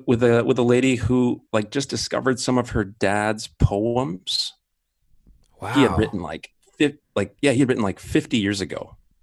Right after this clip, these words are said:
Speaker 1: For Christmas, she wanted to turn them into songs. And so Rose Ingrid passed, uh, passed this individual's name along to me, and,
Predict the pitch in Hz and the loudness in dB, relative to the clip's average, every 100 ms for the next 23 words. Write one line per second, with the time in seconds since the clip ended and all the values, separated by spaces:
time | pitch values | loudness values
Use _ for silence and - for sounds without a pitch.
0 | _ _ - 110 - 175 - 104 - - | _ _ -4 -4 0 -2 0 0 0 0
1 | 107 104 98 95 90 104 98 95 90 87 | 0 0 0 -2 -4 -2 -2 -2 -4 -6
2 | 85 _ _ _ _ _ - 104 90 - | -10 _ _ _ _ _ -8 -4 -4 -2
3 | 127 87 82 - - - _ _ _ _ | -2 -2 -6 -12 -14 -14 _ _ _ _
4 | _ _ - 110 104 98 98 90 90 - | _ _ -4 0 2 2 0 -4 -8 -14
5 | _ _ _ _ _ - - 104 110 101 | _ _ _ _ _ -8 -2 0 0 -2
6 | 101 104 95 _ - 107 95 92 - _ | 0 -2 -2 _ -2 0 0 -4 -10 _
7 | - - - - 50 50 - - _ _ | -14 -12 -6 -4 -2 -4 -6 -12 _ _
8 | - 95 - 95 95 95 92 92 95 98 | -6 -6 -6 -8 -6 -6 -8 -6 -6 -2
9 | 92 95 - 92 92 98 87 | -4 -4 -8 -6 -4 -4 -6